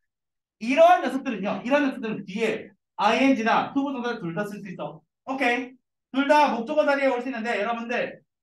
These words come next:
어, 이거는 여러분 저거나 이거 외울 때 좀 그지 같은데 이렇게 하면 좀 외우기 쉽더라고.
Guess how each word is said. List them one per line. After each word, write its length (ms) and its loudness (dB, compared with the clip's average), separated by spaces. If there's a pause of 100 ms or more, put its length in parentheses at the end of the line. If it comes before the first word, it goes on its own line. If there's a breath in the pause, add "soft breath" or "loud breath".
(120)
어, 280 -6
이거는 580 0
여러분 240 -4
저거나 480 -4
이거 240 4
외울 200 -4
때 80 -8
좀 140 -4
그지 220 -10
같은데 420 -4
이렇게 260 -8
하면 180 -6
좀 100 -10
외우기 200 -4
쉽더라고. 500 -12